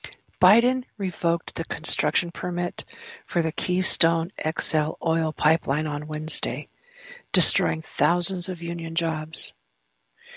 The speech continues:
"Leaving the Keystone X L pipeline permit in place would not be consistent with my administration's economic and climate imperatives,"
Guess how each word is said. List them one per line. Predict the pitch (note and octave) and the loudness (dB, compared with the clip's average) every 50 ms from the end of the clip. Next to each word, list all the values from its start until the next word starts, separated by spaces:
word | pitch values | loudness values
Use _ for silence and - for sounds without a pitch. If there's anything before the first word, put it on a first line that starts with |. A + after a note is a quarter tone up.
| - - _ _ - | -20 -20 _ _ -8
"Leaving | F3 F3 F#3+ G3 G3 G#3 G3+ | -2 0 2 4 4 4 4
the | G3 F#3+ | 2 2
Keystone | - - - - G#3+ G3+ - - - G3+ F#3+ F#3+ F#3 F#3 - | 0 -2 -2 0 0 2 2 2 4 4 4 2 2 -2 -4
X | - F3+ F#3+ - - - G3 | -4 -4 -4 -2 -2 -2 -2
L | F#3+ F#3+ | -2 -2
pipeline | - - - - F#3 G3 - - F3 F3+ F3+ F3+ F3 | -4 -4 -2 -2 0 0 -2 -4 -6 -6 -6 -6 -6
permit | - - - G3 F#3 F#3 F#3+ F3+ | -8 -6 -4 -2 0 0 0 -2
in | - - F#3 F#3 | -2 -4 -6 -6
place | F3+ - - - F3+ F3 E3 D#3 - - - - - - _ _ _ _ - - - - - - - - - | -6 -6 -6 -4 -2 -2 -2 0 4 6 6 6 4 2 _ _ _ _ -20 -18 -16 -14 -14 -14 -16 -4 -2
would | F3+ D#3+ - | 0 0 2
not | - F3+ E3+ - - | 2 2 2 2 2
be | - G3 F#3+ | 0 0 0
consistent | - - - G3 - - - - G3 - - - D3+ F3 G3+ | 0 0 -2 0 2 2 2 4 2 2 2 0 0 -4 -4
with | F3 D#3+ D#3+ D3+ - | -6 -6 -6 -4 -4
my | E3 E3 E3+ E3+ E3+ E3 D#3+ D#3+ - - | -2 0 2 4 4 2 2 -2 -4 -6
administration's | D#3+ D3+ - E3+ E3 D#3+ D#3 - - - D#3 D#3 D3+ - - D3+ D3+ - - - | -8 -6 -4 -4 -4 0 0 2 2 2 0 -2 -2 -2 -4 -2 -2 -2 -2 0
economic | D3 - - D#3 D#3 D#3 D3 D3+ D#3 D#3+ - - | -2 -6 -6 -6 -6 -6 -6 -6 -6 -8 -10 -10
and | - - E3 | -10 -10 -8
climate | - - - D3+ D3+ D3+ C#3+ C#3+ - - | -8 -6 -4 -4 -2 -2 -2 -4 -4 -4
imperatives," | - D3+ C#3+ - - D3+ D3+ D3 C#3+ F2+ - - - - - | -6 -6 -6 -4 -2 -2 -2 -2 -2 -4 -4 2 4 4 4